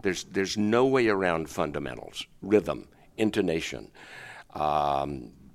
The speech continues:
m-, make sure you're doing everything right. We won't talk, I, I don't wanna talk about, uh, I don't wanna talk about the subjective interpretations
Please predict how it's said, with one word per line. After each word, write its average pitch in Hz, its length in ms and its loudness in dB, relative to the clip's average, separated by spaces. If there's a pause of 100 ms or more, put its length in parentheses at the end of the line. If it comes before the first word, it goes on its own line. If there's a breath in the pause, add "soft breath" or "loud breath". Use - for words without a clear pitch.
(120)
m-, 95 240 -6
make 107 320 0
sure 123 280 0
you're 107 160 4
doing 101 500 2
everything 110 640 0
right. 73 340 0 (400 loud breath)
We 98 140 2
won't 127 320 2
talk, 143 340 4
I, 98 260 2
I 107 40 2
don't 123 140 2
wanna 123 180 2
talk 120 380 2
about, 95 520 2
uh, 87 220 4 (380 loud breath)
I 98 80 -6
don't 120 140 0
wanna 120 180 2
talk 113 320 0
about 98 400 0
the 104 100 -4
subjective 92 1040 0
interpretations 90 1040 -2